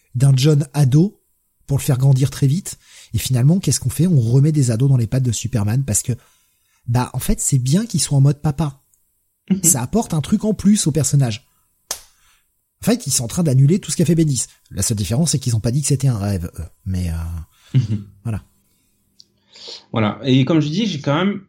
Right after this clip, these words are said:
Speaker 2: j'aime, j'aime la manière dont c'est fait et j'aime les conséquences qu'a ce changement de statu quo parce que c'est pas, c'est, il y a un prix derrière qui, euh, qui est très lourd, qui va d'ailleurs, euh, impacter un proche, euh, de Superman à la fin,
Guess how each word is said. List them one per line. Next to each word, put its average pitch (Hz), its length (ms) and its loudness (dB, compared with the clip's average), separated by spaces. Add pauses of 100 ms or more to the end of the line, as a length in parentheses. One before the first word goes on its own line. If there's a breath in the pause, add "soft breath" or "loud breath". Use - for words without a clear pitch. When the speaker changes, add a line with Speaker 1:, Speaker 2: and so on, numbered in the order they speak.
(720)
Speaker 2:
j'aime, 190 440 2
j'aime 180 240 0
la 220 80 0
manière 185 240 0
dont 175 100 -2
c'est 151 160 -4
fait - 360 -8 (500)
et 135 140 0
j'aime 156 300 2
les 139 200 0
conséquences 180 800 -2 (360)
qu'a 143 160 -2
ce 143 120 -6
changement 147 480 -2
de 151 40 0
statu 135 360 -4
quo 139 320 -4 (320)
parce 110 200 -6
que 143 160 0
c'est 135 180 -2
pas, 156 500 0
c'est, - 380 -10
il 127 440 -2
y 131 80 0
a 143 80 2
un 139 100 2
prix 180 380 -8 (300)
derrière 123 540 -4 (520)
qui, 127 300 0
euh, 107 260 0
qui 104 140 -4
est 123 80 -2
très 147 140 -2
lourd, 165 280 -2
qui - 140 -8
va 113 180 -2
d'ailleurs, 127 360 0
euh, 107 240 0
impacter 131 640 -2
un 113 200 -2
proche, 151 580 -4
euh, 107 300 0
de 113 100 -4
Superman 123 420 -2
à 120 60 0
la 123 100 0
fin, 143 260 -2